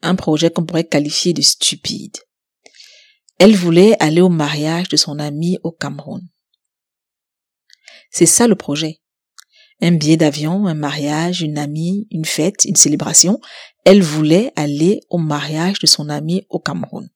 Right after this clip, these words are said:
Sur le papier, ça ne ressemble à rien. Si quelqu'un m'avait résumé ça comme ça, j'aurais levé un sourcil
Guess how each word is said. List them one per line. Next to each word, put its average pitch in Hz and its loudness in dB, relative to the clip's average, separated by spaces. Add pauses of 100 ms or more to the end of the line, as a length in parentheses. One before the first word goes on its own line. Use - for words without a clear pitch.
(480)
Sur - 6
le 320 8
papier, 214 2
ça 226 0
ne 175 0
ressemble 190 2
à 151 -4
rien. 160 -6
Si - -6
quelqu'un 190 0
m'avait 160 0
résumé 151 -2
ça 165 0
comme 151 -6
ça, 170 -2
j'aurais 175 0
levé 160 0
un 180 2
sourcil - 0